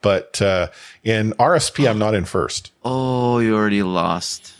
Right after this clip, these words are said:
Speaker 2: Kevin Liu, that guy's good. He's consistent. He,
Speaker 1: Yeah.
Speaker 2: he beat me last year as well.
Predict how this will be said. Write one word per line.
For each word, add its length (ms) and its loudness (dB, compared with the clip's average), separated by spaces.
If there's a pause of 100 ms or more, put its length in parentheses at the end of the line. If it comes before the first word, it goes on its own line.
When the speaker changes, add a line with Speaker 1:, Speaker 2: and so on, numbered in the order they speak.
(760)
Speaker 2:
Kevin 380 -2
Liu, 280 -2
that 180 -2
guy's 360 -2
good. 320 -6
He's 140 -12
consistent. 640 -14 (640)
He, 200 -2
Speaker 1:
Yeah. 120 -12
Speaker 2:
he 80 -2
beat 280 -2
me 160 -2
last 520 0
year 360 -6
as 120 -6
well. 460 -8